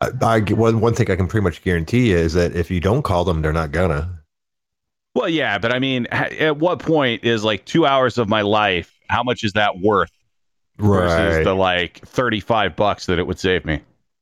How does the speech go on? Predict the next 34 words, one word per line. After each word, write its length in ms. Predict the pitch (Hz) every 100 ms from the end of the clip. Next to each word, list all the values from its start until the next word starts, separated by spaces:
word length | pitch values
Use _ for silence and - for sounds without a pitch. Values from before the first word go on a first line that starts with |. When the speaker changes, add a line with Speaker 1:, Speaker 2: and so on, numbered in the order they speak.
| - - - -
Speaker 1:
Right, 260 | 104 107 92
exactly. 500 | 80 87 82 80 78
That's, 380 | 87 90 -
uh, 200 | 85 87 -
I 80 |
measure, 320 | 104 98 87 85
uh, 400 | 82 71 64 60
time 260 | - 87 80
in 80 | 78
that 180 | 76
way 220 | 76 78 76
a 80 | -
lo-, 120 | 78 -
uh, 140 | - -
many 380 | 82 90 87
times 280 | 80 82 73
as 140 | 78 76
well. 320 | 80 76 - - _ -
If 220 | 87 -
it's, 180 | - -
uh, 380 | 107 104 90 80
if 220 | 110 87
I'm 240 | 98 92 90
gonna, 240 | 90 85
if 80 | 80
it's 140 | 90 -
gonna 120 | 95
take 180 | 104 98
me 80 |
long, 260 | 85 90 87
too 180 | - 110
longer 340 | 95 95 87
to 120 | 78 80
do, 380 | 87 82 78